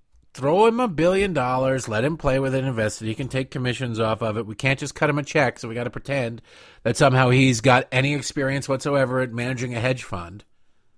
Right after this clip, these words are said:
and we'll just go with it." They, they don't, they gloss over it.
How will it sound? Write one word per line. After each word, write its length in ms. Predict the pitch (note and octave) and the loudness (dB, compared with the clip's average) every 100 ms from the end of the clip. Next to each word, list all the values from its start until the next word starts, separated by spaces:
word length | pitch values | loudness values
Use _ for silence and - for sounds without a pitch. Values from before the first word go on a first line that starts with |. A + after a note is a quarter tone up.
| _ _ _ | _ _ _
and 280 | A#2 A2+ A2+ | -8 -6 -4
we'll 120 | A2+ | -6
just 220 | A#2 B2 | -6 -4
go 160 | B2+ C3 | 2 2
with 180 | F#2+ D#2+ | 2 -4
it." 120 | - _ _ _ _ _ _ _ _ _ _ _ _ | -14 _ _ _ _ _ _ _ _ _ _ _ _
They, 140 | C3+ C#3 | -6 -4
they 200 | C#3+ C3 | -2 -2
don't, 400 | A#2 F#3 G#3+ - | 2 2 0 -4
they 120 | C#3+ | -4
gloss 420 | D#3 G#3 B3 - | -2 2 2 4
over 340 | B3 A#3 B2 | 4 4 0
it. 180 | E2+ - | -6 -10